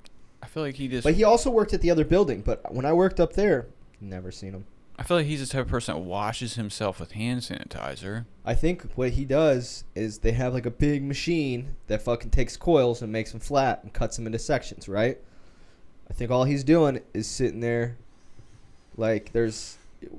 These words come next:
Speaker 2: when it, when the fucking flat steel comes out, you gotta put two, like, blocks under it, right?
Speaker 1: Yeah.
Speaker 2: And he's just throwing blocks down there, waiting for the next one, throwing blocks down there, waiting for the next one, throwing blocks down there, and that's what he does all day.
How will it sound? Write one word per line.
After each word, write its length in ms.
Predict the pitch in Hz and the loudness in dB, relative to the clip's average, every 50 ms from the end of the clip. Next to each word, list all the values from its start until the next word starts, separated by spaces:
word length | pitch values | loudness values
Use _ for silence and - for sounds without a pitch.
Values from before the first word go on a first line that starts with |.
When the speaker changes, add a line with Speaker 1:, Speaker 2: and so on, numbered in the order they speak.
| - 120 101 - - - - - - - - - - - - | -16 -16 -18 -18 -20 -20 -20 -20 -20 -20 -20 -20 -20 -18 -12
Speaker 2:
when 260 | 127 120 127 127 131 131 | -6 -2 0 0 0 -2
it, 120 | - - | -4 -6
when 140 | - 113 131 | -6 -4 -2
the 180 | 123 117 110 113 | 0 0 0 0
fucking 540 | - - - 151 139 131 - 131 120 117 - | -2 -2 0 0 0 2 0 -2 -4 -6 -8
flat 420 | - - - 127 131 135 - - | -8 -4 2 4 4 4 2 0
steel 260 | - - 165 156 143 | -2 2 4 4 4
comes 300 | 135 - 135 120 120 110 | 4 0 -4 -4 -2 0
out, 320 | 117 110 110 107 98 - - - | 0 2 2 0 0 -2 -6 -8
you 120 | 104 107 117 | -4 0 0
gotta 140 | 113 110 | 2 2
put 300 | 110 - 127 117 - - | 2 2 0 0 0 -4
two, 340 | - - 131 127 123 120 113 - - - - - - - - - - - - | -6 -4 -2 -2 -2 -2 -4 -8 -12 -20 -20 -20 -20 -20 -20 -20 -20 -10 -4
like, 240 | 117 117 113 110 101 - - - - - - - - | 0 0 0 0 -2 -6 -10 -18 -20 -20 -20 -18 -14
blocks 600 | 104 110 117 104 113 123 123 120 98 - - - 120 | -12 -8 -4 0 2 2 2 2 0 -4 -6 -6 -6
under 240 | 113 110 110 104 90 | -6 -4 -4 -6 -6
it, 140 | 82 - - | -6 -8 -6
right? 320 | - 98 110 120 131 - - - - | -4 -2 0 0 0 -2 -6 -10 -8
Speaker 1:
Yeah. 340 | - 123 123 120 104 98 98 98 - - - - - - - - - - - - - - - - - - - - - - - - - - - | -4 0 0 2 0 0 -4 -6 -10 -14 -14 -14 -16 -16 -16 -18 -18 -20 -20 -20 -20 -20 -20 -20 -20 -20 -20 -20 -20 -20 -20 -20 -20 -16 -12
Speaker 2:
And 100 | 120 110 | -8 -6
he's 180 | 127 123 113 | -4 -4 -2
just 200 | 123 135 131 - | 0 -2 0 4
throwing 300 | - 156 160 160 165 165 | 6 8 8 8 8 8
blocks 340 | 147 156 170 175 160 - - | 8 8 8 8 6 6 4
down 260 | - 151 143 143 139 | 6 6 6 6 6
there, 300 | 139 135 135 139 135 131 - - - - - - 107 | 6 6 6 6 4 2 -4 -8 -12 -16 -20 -10 -2
waiting 240 | 113 127 135 135 135 | 0 2 2 2 0
for 80 | 139 139 | -2 0
the 60 | 143 | 2
next 220 | 143 147 135 - | 2 2 2 2
one, 140 | 123 120 113 | 0 -2 0
throwing 320 | 127 127 135 139 143 143 | 2 4 6 6 6 6
blocks 340 | 123 151 151 147 147 143 - | 6 6 8 8 6 4 2
down 240 | - 139 131 131 127 | 0 0 2 2 2
there, 140 | 127 123 123 | 2 2 4
waiting 200 | 123 127 123 123 | 4 2 2 2
for 80 | 143 | 0
the 80 | 135 135 | 0 0
next 240 | 139 143 147 - - | 2 0 0 0 -4
one, 120 | 120 110 | -4 -2
throwing 260 | - 127 127 131 131 | 0 0 0 0 2
blocks 340 | 117 135 147 147 139 123 - | 4 6 6 8 6 6 4
down 200 | - 120 113 113 | 0 -4 -4 -4
there, 100 | 113 110 | -4 -4
and 80 | 113 110 | -4 -4
that's 140 | 104 104 - | -4 -4 -4
what 60 | 113 | -2
he 40 | 113 | 0
does 160 | 113 110 110 107 | 0 0 0 0
all 120 | 95 104 | -2 -2
day. 200 | 104 107 101 | -2 -2 -2